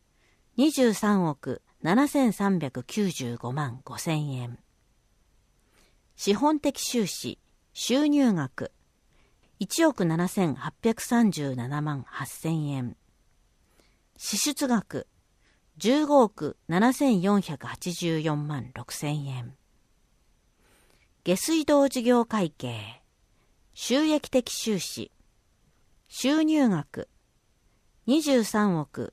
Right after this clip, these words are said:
三千四百三十二万円。支出額。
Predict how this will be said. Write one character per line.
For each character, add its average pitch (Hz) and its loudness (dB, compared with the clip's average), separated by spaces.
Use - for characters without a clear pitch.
三 277 2
千 262 2
四 208 2
百 - -12
三 190 0
十 117 -6
二 127 -10
万 135 -6
円。 120 -10
支 - -6
出 285 0
額。 196 -2